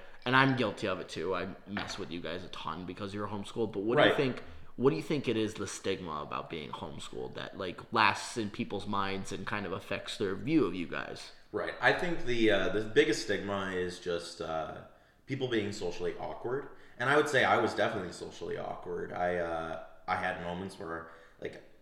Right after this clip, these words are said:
Speaker 2: I didn't know how to act in social situations. I didn't, I wasn't very, like,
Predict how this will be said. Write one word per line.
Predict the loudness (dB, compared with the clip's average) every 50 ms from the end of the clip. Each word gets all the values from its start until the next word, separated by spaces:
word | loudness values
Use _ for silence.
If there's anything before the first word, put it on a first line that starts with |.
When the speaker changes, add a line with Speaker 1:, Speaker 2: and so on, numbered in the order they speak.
| -20 -20 -20 -14 -6 -6
Speaker 2:
I | -4
didn't | -2 0 -2 0 0
know | -2 -2
how | -2 -2
to | -2 0
act | 0 -2 -2 -2 -4 -8
in | -10 -8
social | -6 -6 -6 -6 -8 -10 -10
situations. | -10 -10 -12 -10 -8 -8 -6 -6 -6 -8 -10 -12 -14 -14 -16 -18 -18 -20 -10 -2
I | 0 2 4 4 4
didn't, | 4 2 2 2 -2 -2 2 6
I | 6 8
wasn't | 10 8 8 8 6 0 0
very, | 0 2 4 4 6 6 6 6
like, | 4 4 4 2 -2 -4